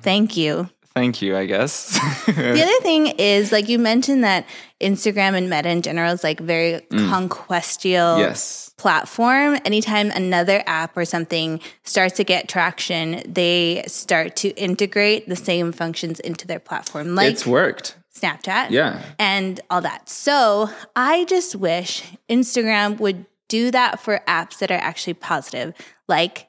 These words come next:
Speaker 1: Gas. Remember
Speaker 2: Oh,
Speaker 1: that
Speaker 2: sure.
Speaker 1: app, which
Speaker 2: Sure.
Speaker 1: was, like, popular among teens,
Speaker 2: Uh-huh.
Speaker 1: where it was, like, an anonymous way to gas people up and give people p-, compliments? Like, why don't they integrate that into the app?
Speaker 2: Yeah, I mean, people have kind of started using the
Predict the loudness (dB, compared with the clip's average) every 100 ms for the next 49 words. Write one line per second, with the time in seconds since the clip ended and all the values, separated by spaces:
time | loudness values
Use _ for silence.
0 | -4 0 0 -2 -10 -14 _ _ -4 0
1 | 2 2 0 0 0 2 2 2 0 -2
2 | -8 -14 -2 2 4 4 2 0 -2 -4
3 | 0 0 0 -2 -4 -4 -4 -2 -2 -2
4 | -2 0 2 2 0 0 0 0 0 2
5 | 2 2 2 0 -2 -2 0 2 2 0
6 | -4 -6 -2 2 2 0 -2 2 2 0
7 | -6 -2 -2 2 0 0 -4 -4 -6 -8
8 | -6 -6 -10 -8 -6 -4 0 2 2 0
9 | -4 -12 -2 0 0 -2 2 2 4 0
10 | 0 0 0 -2 0 0 0 0 2 2
11 | 0 -4 -2 -2 -4 -8 _ _ 0 4
12 | 4 4 4 4 2 2 2 2 4 4
13 | 2 -2 -12 -4 0 0 0 2 2 2
14 | 0 0 0 0 2 2 2 2 2 0